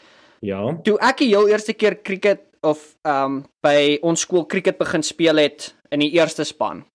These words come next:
Speaker 2: ek dink dit was graad tien. Toe het ons soos een wedstryd 'n jaar gewen. En, um,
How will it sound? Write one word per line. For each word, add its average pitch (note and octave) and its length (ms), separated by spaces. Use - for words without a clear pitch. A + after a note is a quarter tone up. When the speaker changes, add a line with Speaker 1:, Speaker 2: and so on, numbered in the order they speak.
Speaker 2:
ek C3 100
dink D#3+ 140
dit F#3 80
was F#3 160
graad D#3+ 300
tien. A#2 260
Toe A3+ 500
het E3+ 240
ons F#3 320
soos - 460
een G3+ 240
wedstryd C#3+ 480
'n B2+ 160
jaar G#2 160
gewen. F#2 440
En, D#3+ 340
um, C3+ 360